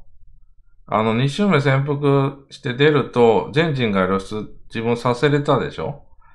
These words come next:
多分俺が最初に出てると、多分六番さん出て、七番さん出てない。う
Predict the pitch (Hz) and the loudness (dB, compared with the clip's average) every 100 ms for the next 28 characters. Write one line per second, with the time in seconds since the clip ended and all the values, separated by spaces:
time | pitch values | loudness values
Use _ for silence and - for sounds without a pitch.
0 | _ - 160 147 135 160 180 180 185 180 | _ -6 -2 0 4 4 4 2 2 0
1 | 185 180 170 185 185 165 131 120 131 123 | 0 -2 0 -2 0 0 0 -2 -2 2
2 | 117 117 147 139 110 120 120 151 139 120 | 2 4 2 2 0 0 -2 2 2 2
3 | 110 101 117 117 101 113 131 107 92 82 | -2 -2 -4 -4 -2 0 2 0 0 -6
4 | - - - - - - 107 104 131 131 | -8 -12 -18 -18 -20 -8 -4 -2 -2 2
5 | 117 73 - - _ _ _ _ _ - | 2 0 -8 -20 _ _ _ _ _ -20
6 | - - | -14 -8